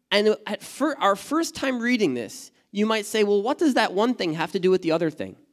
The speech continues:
First, he's talking about covetousness, about our relationship to one another, and then he says, "You do not have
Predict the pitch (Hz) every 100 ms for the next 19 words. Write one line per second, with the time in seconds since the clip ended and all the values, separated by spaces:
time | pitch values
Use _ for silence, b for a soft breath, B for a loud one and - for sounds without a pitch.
0 | _ _ _ _ _ _ _ _ - 285
1 | 285 294 269 254 247 240 190 - - 254
2 | 254 196 147 - 120 170 - - _ _
3 | _ _ _ _ _ - 165 233 - 214
4 | 208 220 233 269 254 - 214 202 175 175
5 | 208 131 117 170 _ _ _ _ _ _
6 | _ 165 214 254 240 233 202 170 185 160
7 | 233 254 254 - - 269 214 123 120 143
8 | -